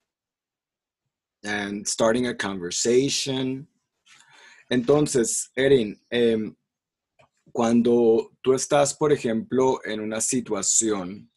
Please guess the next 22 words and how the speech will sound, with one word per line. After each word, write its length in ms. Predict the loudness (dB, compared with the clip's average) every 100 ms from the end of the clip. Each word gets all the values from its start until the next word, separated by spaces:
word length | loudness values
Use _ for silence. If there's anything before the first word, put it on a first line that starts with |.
| _ _
when 140 | -4 0
you're 200 | 2 0
in 80 | -2
a 40 |
situation, 580 | -6 -6 -4 -4 -6 -10
cuando 220 | -8 -8
estás 260 | -8 -8 -6
en 80 | -6
una 180 | -6
situación 720 | -6 -8 -10 -10 -8 -8 -10 -18 _ -20 -20 -20 _
en 280 | -6 -4 -2
donde 1200 | -4 -4 -4 -6 -6 -4 -4 -4 -6 -6 -8 -10 -14 -18 _ _ _ _ _ -8
hay 160 | -6 -2
gente 680 | -2 -2 -2 -2 -2 -2
charlando, 840 | -2 -2 0 2 2 0 -4 -10 -16 _ _ -10
por 140 | -8
ejemplo, 680 | -8 -8 -10 -4 -2 -2 -4
en 160 | -10 -10
un 140 | -12
cóctel, 1080 | -12 -14 -14 -2 2 4 4 4 2 -2 -12 _ _ _ _ _
ah, 760 | -8 -6 -6 -8 -8 -10 -12 -14 -20 _ _ _
¿no? 300 | -12 -10